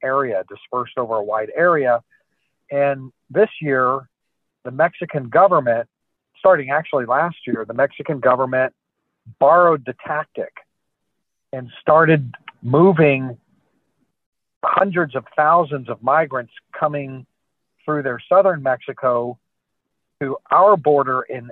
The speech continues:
ant operations. They, they, they purposefully split them up and put, put the, direct them into fifteen different Mexican cities. And then they hit our border and nobody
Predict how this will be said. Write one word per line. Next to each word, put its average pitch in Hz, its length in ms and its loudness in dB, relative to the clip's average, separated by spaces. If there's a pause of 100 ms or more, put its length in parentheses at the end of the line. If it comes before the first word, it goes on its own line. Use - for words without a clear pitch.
(120)
ant 156 260 -6
operations. 113 760 -4 (140)
They, 113 240 -2
they, 117 200 -2 (260)
they 120 140 -4
purposefully 143 920 0 (140)
split - 320 -4
them 135 180 2
up 127 300 2 (920)
and 120 460 -6 (120)
put, 170 220 -4 (300)
put 175 240 0
the, 151 260 0
direct 139 320 0
them 143 160 -2
into 123 560 -10 (480)
fifteen 160 460 -4
different 143 340 0
Mexican 127 480 -2 (160)
cities. 120 380 -2 (720)
And 131 160 -4
then 202 180 6
they 175 140 4
hit 165 160 4
our 151 120 4
border 151 520 4
and 131 100 -4
nobody 143 380 -2